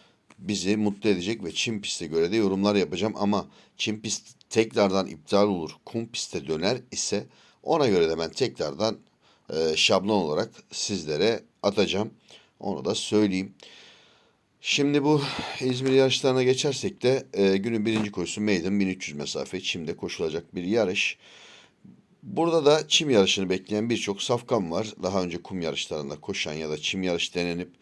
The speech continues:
sonra kumda başarılı olamayınca geriye alınmış isimler var. Ben burada günün başlangıcını sekiz numaralı Kanzaki ile yapacağım. Ee,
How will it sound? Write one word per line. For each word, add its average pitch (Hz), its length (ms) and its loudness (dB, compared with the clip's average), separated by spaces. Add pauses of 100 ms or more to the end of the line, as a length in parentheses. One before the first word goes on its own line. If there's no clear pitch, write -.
(320)
sonra 95 400 2
kumda 92 540 2
başarılı 87 480 0
olamayınca 87 440 -2
geriye 87 340 -2
alınmış 80 340 -4
isimler 95 420 -2
var. 82 220 -4 (480)
Ben 135 240 -2
burada 92 320 0
günün 98 460 -2
başlangıcını 92 640 -2
sekiz 120 340 -4
numaralı 90 460 0
Kanzaki 107 680 -2
ile 82 100 -6
yapacağım. 80 420 -6 (560)
Ee, 87 280 2